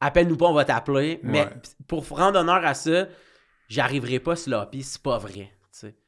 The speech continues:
Speaker 1: Fait que voici, puis j'ai eu du vrai fun. Puis en l'honneur de, de, de notre date, que je le sais que tu veux rien savoir de moi,
Speaker 2: Ouais.
Speaker 1: j'arriverai pas en étant sur mon sel vingt minutes en retard.
Speaker 2: Non.
Speaker 1: M'être à l'heure m-, m-, m'intéresse à tout pour de vrai.
Speaker 2: Mhm.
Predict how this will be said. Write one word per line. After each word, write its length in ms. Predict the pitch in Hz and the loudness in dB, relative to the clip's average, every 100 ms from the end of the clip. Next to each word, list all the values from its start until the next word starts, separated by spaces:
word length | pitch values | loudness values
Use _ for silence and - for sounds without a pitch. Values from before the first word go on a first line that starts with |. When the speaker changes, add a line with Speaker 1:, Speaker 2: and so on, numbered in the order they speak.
| _ _ _ _ _ _ _ _ _ | _ _ _ _ _ _ _ _ _
Speaker 1:
Fait 140 | 107 | -8
que 60 | 101 | -6
voici, 480 | 113 160 - 143 202 | -4 -4 -6 -12 -12
puis 140 | 147 | -10
j'ai 140 | 107 117 | -8 -8
eu 100 | 135 | -8
du 140 | 107 95 | -12 -16
vrai 320 | 98 113 160 | -12 -6 -6
fun. 380 | 170 139 131 175 - - _ | -4 -4 -4 -6 -12 -20 _
Puis 100 | - | -6
en 120 | 117 | -4
l'honneur 380 | 123 139 147 170 | -4 -4 -2 -2
de, 120 | 151 123 | -4 -6
de, 240 | 123 120 - _ _ | -4 -6 -8 _ _
de 120 | 120 | -6
notre 260 | 127 131 120 | -4 -4 -6
date, 340 | 110 143 170 - | -4 -2 -2 -4
que 100 | 117 | -10
je 100 | 120 | -6
le 80 | 151 | -6
sais 260 | - 180 | -6 -6
que 40 | - | -8
tu 140 | - | -12
veux 80 | 117 | -12
rien 160 | 113 127 | -10 -10
savoir 320 | 113 120 131 | -6 -6 -6
de 120 | 123 | -6
moi, 280 | 113 135 180 | -8 -6 -6
Speaker 2:
Ouais. 280 | 120 110 101 | -2 -2 -2
Speaker 1:
j'arriverai 580 | 104 147 151 185 139 139 | 0 0 0 -2 -4 -4
pas 120 | 139 170 | -2 -2
en 240 | 185 127 | 0 -2
étant 240 | 120 139 160 | -4 -4 -6
sur 160 | 160 | -4
mon 160 | 135 117 | -4 -4
sel 300 | - 156 165 | -4 -2 0
vingt 160 | 139 135 | 0 -2
minutes 300 | 139 139 139 | -2 -2 -2
en 80 | 120 | -6
retard. 340 | - 143 160 | -2 2 6
Speaker 2:
Non. 240 | 123 113 - - | 6 6 2 2
Speaker 1:
M'être 240 | 165 226 | 4 6
à 80 | 185 | 4
l'heure 340 | 143 160 208 175 | 6 4 4 0
m-, 180 | 131 131 | -4 -4
m-, 360 | 127 123 123 117 | -6 -6 -10 -10
m'intéresse 520 | 123 170 202 208 - | -2 0 0 -2 -4
à 40 | 175 | -4
tout 120 | 233 | -4
pour 160 | - | -2
de 80 | 202 | 0
vrai. 380 | 135 117 127 131 | 0 0 0 2
Speaker 2:
Mhm. 220 | 117 110 | 2 0